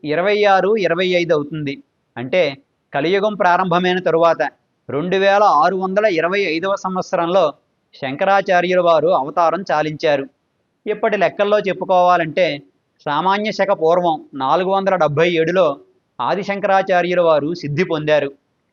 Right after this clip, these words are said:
మరి ఆయన ఎప్పుడు జన్మించారన్న విషయం కూడా ఈ శ్లోకంలోనే పరోక్షంగా ఉంది.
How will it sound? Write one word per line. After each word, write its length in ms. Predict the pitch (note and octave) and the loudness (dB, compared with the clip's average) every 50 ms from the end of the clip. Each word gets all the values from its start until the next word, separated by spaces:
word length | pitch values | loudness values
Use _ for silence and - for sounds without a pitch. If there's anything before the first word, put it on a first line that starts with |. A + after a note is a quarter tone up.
| _ _ _ - | _ _ _ -8
మరి 200 | A3 A#3 A#3 A#3 | -6 -2 0 2
ఆయన 300 | A3+ G#3+ A3 A3 G#3 G3+ - - - | 2 2 2 0 -2 -6 -10 -12 -10
ఎప్పుడు 340 | B2+ B2 B2 - G3+ F#3+ G3 | -8 -8 -8 -6 -6 -4 -2
జన్మించారన్న 720 | G3+ G#3 G3+ G3+ G#3+ G#3 F#3+ G#3+ G#3 G3+ G3+ G3 G3 G3 G3 | -2 -2 -2 -4 -6 -4 0 0 2 2 2 0 -2 -4 -4
విషయం 380 | F#3+ F3 F3+ - G3+ F#3+ F#3+ | -6 -8 -6 -6 -6 -6 -4
కూడా 320 | F#3+ G3 G3 G3 F#3+ D#3+ E3 - _ _ _ _ _ _ B2+ | -2 0 0 0 0 -2 -6 -12 _ _ _ _ _ _ -8
ఈ 140 | D3 F#3+ | -8 -8
శ్లోకంలోనే 800 | F#3+ - - F#3+ F#3+ F#3+ F#3+ F#3+ F#3 F3+ F3 F3 E3+ E3+ D#3 C#3+ - - - _ _ - | -8 -4 -2 -2 -2 0 0 -2 0 2 2 2 2 0 -2 -4 -6 -10 -16 _ _ -6
పరోక్షంగా 600 | C3+ C#3 E3+ G#3+ - - - G#3 F3+ F3 E3+ F3+ | -2 0 0 -2 -2 -4 -8 -6 -2 0 2 2
ఉంది. 360 | E3+ D3+ D3+ D3 C#3+ C3+ C3+ | 2 0 -2 -4 -6 -6 -6